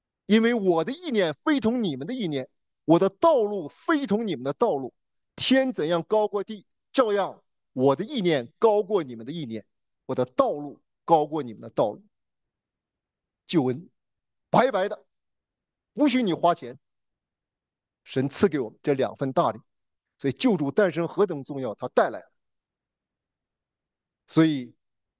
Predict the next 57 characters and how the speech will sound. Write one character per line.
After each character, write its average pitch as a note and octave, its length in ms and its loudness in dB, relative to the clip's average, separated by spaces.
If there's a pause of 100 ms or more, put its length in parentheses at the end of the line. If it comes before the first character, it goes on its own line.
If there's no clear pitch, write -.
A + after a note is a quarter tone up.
(140)
当 D3 180 0
神 D#3+ 160 -2
悦 A3 140 4
纳 F#3 200 0
的 D3 100 -4
日 D#3+ 160 -10
子 B2 100 -10
归 G#3 220 -2
向 D#3+ 200 -2
他。 - 160 -20 (420)
还 F3 60 4
有 E3 340 0 (220)
以 D3 80 -4
赛 F#3+ 140 2
亚 D3+ 80 2
书 F#3 120 -6
五 D3 80 -10
十 F#3 140 -4
六 G3+ 140 -2
章 F3 180 2
专 A#3+ 240 0
门 A#3 100 -4
提 - 160 -12
到 F#3+ 100 0
外 A3 200 0
邦 C#3+ 180 -4
人， A2+ 160 -12 (520)
就 G3 100 0
是 F3 80 0
我 D#3+ 220 4
们 D3 240 -4 (560)
说 F#3+ 300 4
还 A3 180 0
有 F#3 160 0
那 G3 120 2
些 F#3+ 280 -2
与 G#3 180 -10
耶 A3+ 100 -2
和 G#3 140 2
华 G3+ 140 2
联 F3+ 260 0
合 G3+ 160 -4
的 G3 80 -2
外 B3 220 2
邦 C#3+ 200 -10
人 A#2 160 -16 (460)
要 D#3+ 500 0 (800)
爱 C#4 160 2
耶 D#3+ 160 -6
和 D3+ 160 -8
华 A2+ 260 -12 (640)
的 C#3+ 100 -2
名， C#3 400 0 (120)
要 F3+ 160 6
侍 - 240 -2
奉 D#3+ 180 -4
他， B2 240 -4